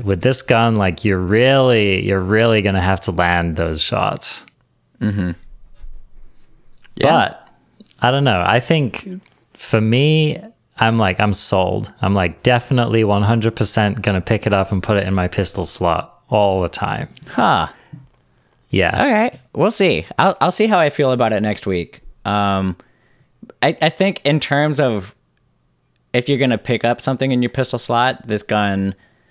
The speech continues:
Speaker 2: makes a lot of sense. Um, there might still be a case for the sawed-off shotty, but, um, the, the one drawback I can think of right now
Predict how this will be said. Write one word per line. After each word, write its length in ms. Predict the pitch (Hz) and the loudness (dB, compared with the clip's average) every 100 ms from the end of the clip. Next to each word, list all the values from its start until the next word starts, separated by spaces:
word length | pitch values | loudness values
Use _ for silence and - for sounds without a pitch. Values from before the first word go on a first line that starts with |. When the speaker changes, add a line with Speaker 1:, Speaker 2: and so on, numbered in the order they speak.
| _ _ _ - | _ _ _ -6
Speaker 2:
makes 280 | 104 101 - | -2 -2 0
a 60 | |
lot 180 | 95 90 | 0 0
of 100 | 87 | -2
sense. 480 | - 87 90 - - _ - | -4 -4 -4 -6 -10 _ -16
Um, 580 | - 90 87 85 85 82 - | -6 -4 -2 -2 -4 -6 -4
there 140 | 131 | -2
might 260 | 143 147 160 | 0 -2 -2
still 160 | - 131 | -2 0
be 140 | 117 | 0
a 60 | 107 | -2
case 320 | - 95 98 | -2 -4 -4
for 140 | 101 | -4
the 100 | 92 | -4
sawed-off 460 | 92 85 87 87 90 | -4 -2 -2 -2 -2
shotty, 480 | 90 90 98 104 - _ | -2 -2 -2 -4 -8 _
but, 280 | 92 90 - _ _ _ _ _ _ _ _ _ - | -2 -2 -4 _ _ _ _ _ _ _ _ _ -6
um, 880 | 98 107 107 104 101 98 95 95 90 _ _ _ _ - | 0 2 2 2 0 0 0 0 -4 _ _ _ _ -6
the, 220 | 131 151 | -2 0
the 340 | 131 123 131 143 | -2 -2 0 0
one 320 | 127 160 185 | 0 0 0
drawback 560 | 143 123 131 131 131 135 | 2 2 2 2 0 0
I 80 | |
can 180 | 120 107 | -2 -2
think 200 | 104 104 | -2 -2
of 120 | 110 | 0
right 160 | 104 92 | 0 0
now 460 | 90 90 98 127 | 0 -2 0 -2